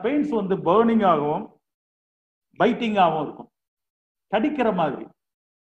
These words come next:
அது ஒரு வித்தியாசமான ஒரு சிம்டம். Discharges வந்து very acrid, watery and yellow. Sinusitis இருக்கும், cold இருக்கும், Lung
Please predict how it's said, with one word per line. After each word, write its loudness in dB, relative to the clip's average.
அது 0
ஒரு -2
வித்தியாசமான -2
ஒரு -6
சிம்டம். -14
Discharges 4
வந்து 2
very 2
acrid, 0
watery -2
and -6
yellow. -12
Sinusitis -2
இருக்கும், -8
cold 4
இருக்கும், -6
Lung 2